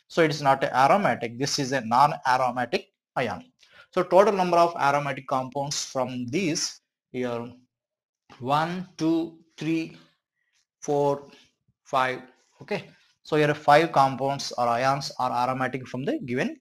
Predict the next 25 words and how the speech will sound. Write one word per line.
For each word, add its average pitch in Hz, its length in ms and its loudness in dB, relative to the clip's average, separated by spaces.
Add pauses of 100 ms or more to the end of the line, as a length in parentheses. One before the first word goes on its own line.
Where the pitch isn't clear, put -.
compounds. - 520 -16 (240)
Okay, - 180 -20 (480)
thank 135 220 -4
you, 247 80 -6
thank 120 260 -4
you 123 80 -8
for 117 220 -12
watching. 110 320 -12 (160)
Please 156 180 0
subscribe 123 540 -6
my 110 180 -12
channel. 120 460 -8 (420)
Uh, 107 340 -12
please 139 200 -6
support 120 420 -8
me. 180 200 -14 (100)
I 107 100 -8
want 117 300 -8
to 143 60 -6
upload, 127 480 -4
uh, 110 200 -8 (260)
uh, 107 340 -12
daily 123 420 -4
one 117 200 -6
video, 120 360 -6